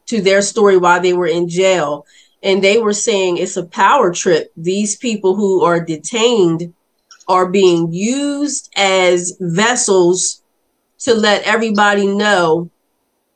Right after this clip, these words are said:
the hatred for the Trump supporters are real,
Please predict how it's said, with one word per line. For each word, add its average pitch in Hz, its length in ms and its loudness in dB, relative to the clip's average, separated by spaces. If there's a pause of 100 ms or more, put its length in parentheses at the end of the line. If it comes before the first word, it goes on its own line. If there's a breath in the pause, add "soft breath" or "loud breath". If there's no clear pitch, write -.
the 185 140 0
hatred 214 500 -4
for 202 680 2 (320)
the 180 140 4
Trump 208 320 0
supporters 160 680 0
are 160 240 -2
real, 160 560 2